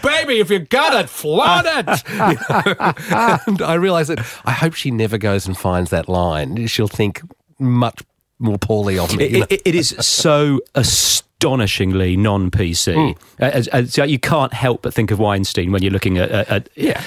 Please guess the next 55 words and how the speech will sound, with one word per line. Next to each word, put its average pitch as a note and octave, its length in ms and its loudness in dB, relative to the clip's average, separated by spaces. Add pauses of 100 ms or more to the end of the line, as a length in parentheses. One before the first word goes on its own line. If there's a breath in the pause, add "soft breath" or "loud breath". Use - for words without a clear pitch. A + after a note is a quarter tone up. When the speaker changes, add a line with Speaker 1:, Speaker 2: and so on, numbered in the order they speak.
(140)
Speaker 2:
and, - 140 0
and D#3 240 0
th-, D3 160 0
there's D3+ 140 2
Speaker 1:
It's G3 80 -2
Speaker 2:
the D3 80 4
Speaker 1:
a, - 20 2
Speaker 2:
un- C3+ 60 2
Speaker 1:
it's - 120 -2
another G#2+ 280 -2
time. - 320 -6
It C#3+ 60 2
was F3 100 4
another G#3+ 260 0
time, - 280 -10
Speaker 2:
<laughs> D#2 120 -2
And D#3 80 2
it's F3 100 2
Speaker 1:
Michael. F3 200 2
Speaker 2:
got - 60 -2
the D#3+ 100 2
original C3+ 320 2
sexy - 360 0
nurse A2+ 380 0
in A2 240 2
Lee A#2 160 4
Meredith. A2 380 0
Speaker 1:
Yeah, D3+ 80 6
Speaker 2:
U-, D#3 80 6
Speaker 1:
that's F3+ 240 2
Speaker 2:
Ula. E3+ 100 4
Speaker 1:
right. A2+ 140 0 (280)
That's D3+ 300 0
right. F#3 260 0
Speaker 2:
<laughs> F3 80 -12
Dancing F3+ 440 2
in D3+ 80 4
a D3 80 0
Speaker 1:
Yeah. D#3+ 60 4
"Ula, G#3+ 260 4
Speaker 2:
bikini. G#2+ 40 0
Speaker 1:
take A#3 220 -2
transcription A#3+ 560 -2
now. A3 460 2
Ula, C#4 340 2
dictation." D#4+ 640 0 (120)
Speaker 2:
<laughs> G3+ 280 -2
Speaker 1:
You D3+ 100 0
know, G#2+ 320 2
exactly. G#2+ 560 -2
It's A2+ 180 -2
so, A#2+ 380 0
it's, A#2 220 -4
but C3+ 240 0
it's, C3 180 -4